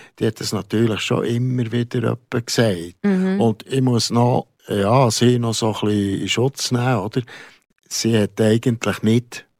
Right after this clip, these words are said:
Speaker 1: äh, nicht gerade wüst da. Sie hat's eigentlich auch noch ziemlich so ein bisschen anständig gesagt, oder? Wobei, sie ist ja nachher mal mit dem Kind wieder an ihren Ursprungsort zurückgezogen. Sie hat einfach gesagt, jetzt, sie hat jetzt einfach ein bisschen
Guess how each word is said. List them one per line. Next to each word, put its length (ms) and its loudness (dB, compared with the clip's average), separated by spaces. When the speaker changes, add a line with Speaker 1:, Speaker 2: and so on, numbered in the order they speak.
Speaker 1:
äh, 180 -2
nicht 180 0
gerade 220 0
wüst 360 2
da. 300 4
Sie 200 -2
hat's 180 -4
eigentlich 340 0
auch 140 -2
noch 180 0
ziemlich 540 0
so 160 0
ein 60 -8
bisschen 280 0
anständig 800 -2
gesagt, 560 -2
oder? 320 -2
Wobei, 540 4
sie 240 4
ist 80 0
ja 140 2
nachher 300 -2
mal 260 0
mit 260 -4
dem 60 -4
Kind 360 -4
wieder 380 -2
an 80 -4
ihren 380 -2
Ursprungsort 960 -2
zurückgezogen. 1000 -2
Sie 140 -2
hat 100 -6
einfach 180 -2
gesagt, 340 -2
jetzt, 280 -6
sie 220 -2
hat 100 -6
jetzt 200 -6
einfach 360 -2
ein 100 -2
bisschen 40 -8